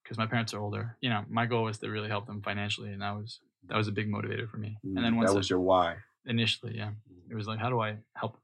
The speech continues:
Speaker 1: So I wanted to be the best at hypnosis. I wanted to be the best at helping people and show them, "Hey, look, you know, you don't have to stay here."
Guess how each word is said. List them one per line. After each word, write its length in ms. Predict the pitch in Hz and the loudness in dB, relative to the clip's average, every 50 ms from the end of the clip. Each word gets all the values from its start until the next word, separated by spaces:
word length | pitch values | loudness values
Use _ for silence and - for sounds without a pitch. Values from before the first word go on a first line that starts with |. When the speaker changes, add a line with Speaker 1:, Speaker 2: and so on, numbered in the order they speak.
| _ | _
Speaker 1:
So 180 | - - - 110 | -12 -6 -2 0
I 80 | 110 110 | 2 2
wanted 220 | 117 120 113 113 | 2 2 0 0
to 60 | 113 | -2
be 100 | 113 110 | -4 -4
the 80 | 107 104 | -4 -4
best 340 | 104 107 107 110 110 - - | -4 -4 -4 -4 -4 -6 -10
at 60 | 113 | -10
hypnosis. 420 | 110 110 110 110 110 110 - - - | -8 -8 -8 -8 -8 -8 -8 -8 -4
I 40 | |
wanted 160 | 107 107 107 104 | -4 -4 -4 -4
to 60 | 110 | -6
be 100 | 110 110 | -6 -6
the 80 | 104 | -6
best 280 | 101 101 107 110 - - | -4 -4 -4 -4 -4 -6
at 60 | - | -6
helping 240 | 101 104 107 107 107 | -6 -6 -4 -6 -6
people 260 | 107 107 107 107 107 107 | -6 -8 -8 -8 -6 -6
and 80 | 107 113 | -4 -2
show 160 | 120 123 127 | -2 0 -2
them, 140 | 123 113 110 | -2 -2 -4
"Hey, 80 | 107 110 | -6 -4
look, 280 | 113 110 113 117 - | -4 -4 -6 -6 -8
you 80 | - 113 | -10 -8
know, 80 | 110 | -8
you 80 | 107 107 | -6 -4
don't 100 | 107 107 | -4 -4
have 120 | 107 113 | -4 -6
to 80 | - - | -8 -12
stay 200 | - - 113 107 | -10 -8 -6 -6
here." 200 | 104 101 101 110 | -4 -6 -6 -8